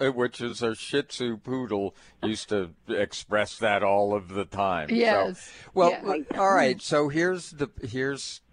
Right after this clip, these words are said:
Speaker 1: the big question. I mean, obviously, you've studied in this library. You've hooked into a lot of this knowledge. So why is it that,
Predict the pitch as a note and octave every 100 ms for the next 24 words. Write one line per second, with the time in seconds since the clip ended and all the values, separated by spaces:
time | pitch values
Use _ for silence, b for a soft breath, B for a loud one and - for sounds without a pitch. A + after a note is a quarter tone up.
0 | - A2+ F2 G#2+ F2+ - - G2+ F2+ -
1 | - C#2+ - F#2 G2+ G2+ G#2+ C3 D3 C3+
2 | - A2 G2+ G2+ - b b b b A#2+
3 | F3 - - F3+ D#3+ C#3 A#2+ A2 G#2 F#2+
4 | - F#2 F2 E2 F2 D#2+ F2 G#2 G#2+ G#2
5 | A#2+ B2+ - - - G#2+ A#2+ _ A2 G#2+
6 | G2 G#2+ G2 F#2 F#2 F2+ F2+ E2+ D#2 E2+
7 | - F2 E2+ E2 D#2 E2 - b b b
8 | b - C3 B2+ C3 D3 F#3 F3+ D#3+ D3+
9 | C3 - G#2+